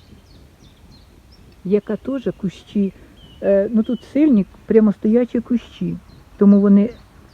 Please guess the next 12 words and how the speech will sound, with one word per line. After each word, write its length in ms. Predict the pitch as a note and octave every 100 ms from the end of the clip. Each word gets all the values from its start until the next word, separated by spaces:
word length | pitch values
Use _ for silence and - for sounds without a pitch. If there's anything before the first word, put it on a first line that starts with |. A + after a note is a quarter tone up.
| - -
дуже 380 | F#3 A#3+ E3 F3
легко 360 | D#3+ D#3+ -
витримують 640 | E3+ E3+ F3+ F3 F3 F3 F3
дощ. 240 | F3+ F3 - _ _ - - -
І 60 |
сама 260 | A#3 G3+ F#3
квітка, 600 | - A#3+ D#4+ - C4+ C4 - -
і 320 | F#3+ F#3 F3 -
кущ, 520 | B3 C#4 - - _ _ _ _ _ _ _ - _ _ _ -
вони 220 | B3 A3+
нічим 420 | G#3 - A3+ F#3+
не, 120 | F#3+